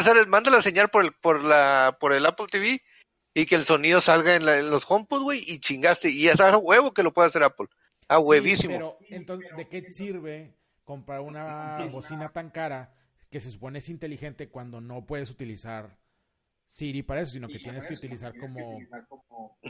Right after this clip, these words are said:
Speaker 2: hacks o como workarounds para hacer que jale? Eso es, eso es como el... el,
Speaker 1: No, no,
Speaker 2: el
Speaker 1: no. Es, es simplemente que Apple lo, lo, como dices tú, lo habilite, güey,
Speaker 2: Sí.
Speaker 1: lo haga.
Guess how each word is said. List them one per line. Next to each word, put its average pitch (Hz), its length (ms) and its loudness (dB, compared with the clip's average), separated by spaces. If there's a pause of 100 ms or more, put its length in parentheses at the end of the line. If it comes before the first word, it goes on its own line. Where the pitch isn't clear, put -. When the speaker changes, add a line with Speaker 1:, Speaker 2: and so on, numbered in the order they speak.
(420)
Speaker 2:
hacks 113 440 -16
o 120 120 -20
como 107 460 -20
workarounds 120 640 -16
para 120 160 -16 (120)
hacer - 260 -20
que 98 120 -20
jale? 98 300 -20 (140)
Eso 131 220 -18
es, 160 140 -16
eso 196 160 -12
es 190 80 -14
como 208 240 -8
el... 170 140 -6
el, 147 100 -12
Speaker 1:
No, 208 160 8
no, 208 120 0
Speaker 2:
el 208 60 -4
Speaker 1:
no. 190 120 -8 (1400)
Es, 143 220 4
es 156 160 2
simplemente 190 720 4
que 143 140 4
Apple 127 260 2
lo, 135 260 4
lo, 117 460 2
como 131 140 -6
dices 135 140 -6
tú, 170 120 -2
lo 143 80 6
habilite, 113 420 -4
güey, - 180 -16
Speaker 2:
Sí. - 80 -20
Speaker 1:
lo 90 120 -4
haga. - 180 -4